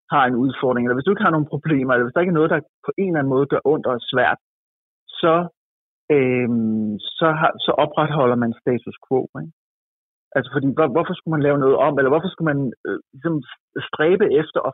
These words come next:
forstå et eller andet, eller blive bedre til et eller andet, hvis det ligesom bare lykkes af sig selv, ikke? Så, øhm, altså,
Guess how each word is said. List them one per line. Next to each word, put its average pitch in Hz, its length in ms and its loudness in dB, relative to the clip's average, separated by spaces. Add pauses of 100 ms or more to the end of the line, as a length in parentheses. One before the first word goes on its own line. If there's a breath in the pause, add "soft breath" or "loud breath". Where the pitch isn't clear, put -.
forstå - 340 0 (120)
et 143 120 0
eller 123 160 0
andet, 139 200 0
eller 123 200 0
blive 131 240 -4
bedre 156 220 4
til 165 140 -4
et 127 100 -2
eller 120 140 0
andet, 127 160 -2
hvis 123 180 -4
det 135 140 -2
ligesom 165 220 -2 (120)
bare 120 160 2 (520)
lykkes 139 260 2 (100)
af 123 120 -4
sig 107 80 -10 (100)
selv, 143 180 2 (100)
ikke? 165 100 -14 (1300)
Så, 147 100 2 (420)
øhm, 113 480 -2 (1500)
altså, 120 140 -6